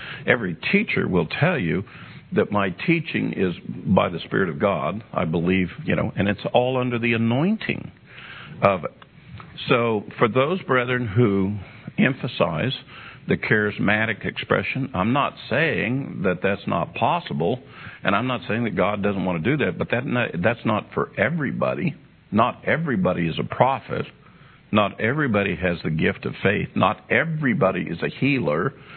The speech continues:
However, we all have received the anointing of the Lord. Same Spirit. Um, it's just however God chooses to use us and,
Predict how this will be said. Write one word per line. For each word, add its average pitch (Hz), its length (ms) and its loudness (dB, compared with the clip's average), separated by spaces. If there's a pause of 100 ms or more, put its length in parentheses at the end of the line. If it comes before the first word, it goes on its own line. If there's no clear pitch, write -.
(320)
However, 147 400 2
we 123 300 2
all 151 580 2 (120)
have 104 140 2
received 104 380 0
the 101 80 4
anointing 92 440 2
of 85 120 2
the 92 60 4
Lord. 139 380 0 (840)
Same 120 300 2
Spirit. 92 420 0 (1120)
Um, 82 380 2
it's 90 180 -2
just 101 200 0
however 92 300 2
God 85 400 0
chooses 92 440 2
to 82 60 2
use 107 380 4
us 87 240 0
and, 82 240 -2